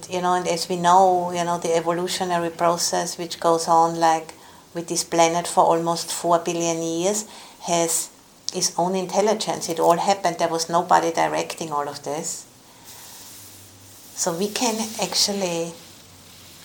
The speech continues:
you know, develop the interest and the intention to join in that biointelligence, you know, which we already have on hand because it, it's in our cells too.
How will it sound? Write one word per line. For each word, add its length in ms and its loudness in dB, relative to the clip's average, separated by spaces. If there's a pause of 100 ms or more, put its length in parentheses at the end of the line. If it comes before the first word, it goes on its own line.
(160)
you 100 -2
know, 120 -2
develop 760 0 (120)
the 240 0
interest 800 2
and 180 -6
the 120 -4
intention 800 -4 (360)
to 280 -2 (1200)
join 440 2
in 180 -6
that 180 -4 (340)
biointelligence, 1040 0
you 60 -6
know, 100 -6
which 220 -4
we 80 2
already 360 2
have 520 -2
on 160 0
hand 520 -4
because 440 0 (220)
it, 140 -12 (280)
it's 200 -4
in 120 -4
our 220 2
cells 380 -2
too. 340 0